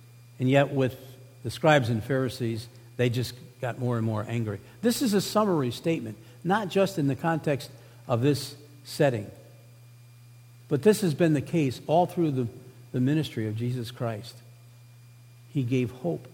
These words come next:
He offered solution to their conflict. Now listen, God has given every single one of us this morning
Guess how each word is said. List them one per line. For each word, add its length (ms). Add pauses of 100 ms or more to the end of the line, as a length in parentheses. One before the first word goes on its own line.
(2500)
He 220
offered 600 (1040)
solution 880 (540)
to 120
their 160
conflict. 540 (2000)
Now 80
listen, 420 (1600)
God 240
has 120
given 360
every 260
single 320
one 180
of 100
us 140
this 280
morning 360